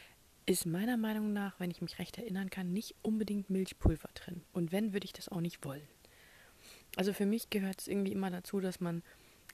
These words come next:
das Kaba-Pulver in heiße Milch einrührt. Egal in welche. Ich rühre es meistens in eins Komma fünfer, aber egal. Das ist ja im Prinzip auch nur gefärbtes Wasser, <laughs> aber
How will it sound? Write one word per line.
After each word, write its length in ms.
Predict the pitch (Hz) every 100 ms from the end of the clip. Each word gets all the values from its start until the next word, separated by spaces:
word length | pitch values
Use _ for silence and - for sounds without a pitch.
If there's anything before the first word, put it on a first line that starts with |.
| -
das 260 | 190 165
Kaba-Pulver 720 | - 175 220 214 - 196 175 185
in 200 | 175 160
heiße 240 | 175 165
Milch 340 | 170 165 - -
einrührt. 460 | - - - - - - - - - - - - - -
Egal 400 | 190 - 156 160
in 140 | 165
welche. 300 | 165 - -
Ich 160 | 185 -
rühre 100 | 190
es 100 | 180
meistens 380 | 165 165 - 160
in 100 | 175
eins 220 | - -
Komma 180 | - 156
fünfer, 380 | - 165 165 185
aber 180 | 190
egal. 380 | 247 196 - - - - - -
Das 80 | -
ist 100 | -
ja 60 |
im 60 | 156
Prinzip 300 | 170 - 170
auch 140 | 180
nur 120 | 151 151
gefärbtes 520 | - - - - -
Wasser, 440 | 202 - 285 190
<laughs> 0 |
aber 280 | 175 - 185